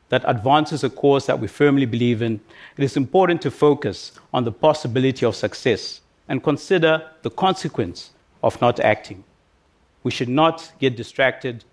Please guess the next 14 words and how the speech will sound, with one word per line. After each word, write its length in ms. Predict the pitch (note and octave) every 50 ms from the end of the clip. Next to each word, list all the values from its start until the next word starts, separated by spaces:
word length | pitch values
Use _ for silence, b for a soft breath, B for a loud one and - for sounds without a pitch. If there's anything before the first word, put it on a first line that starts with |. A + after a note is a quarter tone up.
| _ _
by 100 | - A#2
resistance 680 | A2 A2 A2+ F#2+ A2+ C3+ C#3 C3+ - - C#3 B2+ - -
and 120 | A#2+ A2+ -
opposition, 720 | C#3 C3 - B2 G#2 - A#2+ A2 - - - G#2 F2+ - _ _ _ _ b b b b b
but 200 | - C3 A#2+ A#2+
this 380 | C3 D#3+ D#3+ D#3+ - - - - B B B B B
should 220 | - - - A#2+ G#2+
motivate 640 | C3+ D3+ D#3 D#3+ D#3 - B2 G#2 C3+ C3+ C3 -
us 140 | B2 G#2+ -
further. 420 | - - C3+ B2+ B2 G#2 G2+ F2 - - _ _ _ _ _ _ _ _ _ _ _ _ _ _
So, 460 | - - - E3+ D3 A#2+ G#2 - - - _ _ _ _ _ _ _ _ _ _ _ _ _ _ b b b b b b b _
wherever 420 | B2 C3 D3 F#3 F3+ F#3 E3 F3
you 200 | E3 D3+ D3+ -
are 380 | - D3 C#3+ C3+ C3 C3 -